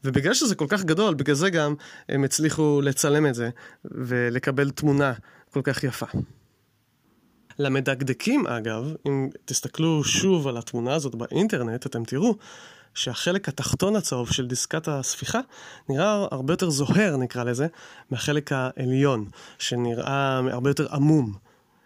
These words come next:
אה, ואפשר לשאול למה זה קורה, והתשובה היא,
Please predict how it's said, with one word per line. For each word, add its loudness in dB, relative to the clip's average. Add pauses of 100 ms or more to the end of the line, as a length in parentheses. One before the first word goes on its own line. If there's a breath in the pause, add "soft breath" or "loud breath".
(440 soft breath)
אה, 2
ואפשר 2
לשאול 4
למה 2
זה 0
קורה, 2 (500 loud breath)
והתשובה 0
היא, 2